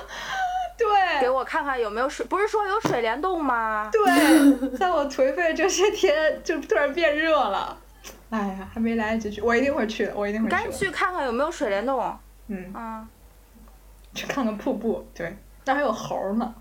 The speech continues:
Speaker 1: 那儿的名物是那个野生的猴子。
Speaker 2: 但我其实真的挺想试一下冥想的，就是最，那个叫什么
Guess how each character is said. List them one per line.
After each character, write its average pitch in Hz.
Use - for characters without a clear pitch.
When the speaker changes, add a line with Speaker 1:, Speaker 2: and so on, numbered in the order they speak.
Speaker 1:
那 233
儿 226
的 208
名 190
物 202
是 190
那 185
个 180
野 180
生 208
的 202
猴 185
子。 190
Speaker 2:
但 349
我 269
其 -
实 262
真 294
的 277
挺 220
想 214
试 -
一 233
下 214
冥 190
想 -
的， -
就 269
是 262
最， 269
那 254
个 190
叫 226
什 208
么 202